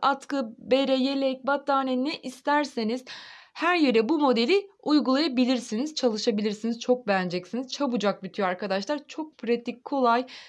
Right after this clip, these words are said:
zevkli bir model. Hemen başlamak istiyorum. Sarı bir bebe yünüm var. Elimde üç numaralı da bir tığım var. Kartopu markasının. Hazırsanız hemen başlayalım. Şimdi bir miktar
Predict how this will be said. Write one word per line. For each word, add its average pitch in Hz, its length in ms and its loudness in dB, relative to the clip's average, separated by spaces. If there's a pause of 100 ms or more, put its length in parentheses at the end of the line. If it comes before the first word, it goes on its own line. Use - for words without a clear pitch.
zevkli 254 420 2
bir 262 80 2
model. 208 380 2
Hemen 330 480 0
başlamak 254 380 0
istiyorum. 220 380 -2
Sarı 302 340 0
bir 269 160 0 (240)
bebe 247 200 2
yünüm 277 400 6
var. 294 240 6 (200)
Elimde 262 540 4
üç 330 240 -4
numaralı 233 420 4
da 185 120 -2
bir 196 160 0
tığım 285 520 0
var. 285 260 0 (260)
Kartopu 269 480 0
markasının. 226 680 -2 (120)
Hazırsanız 277 680 2 (100)
hemen 330 440 2
başlayalım. 220 720 4 (500)
Şimdi 330 340 -2
bir 403 140 6
miktar 302 600 2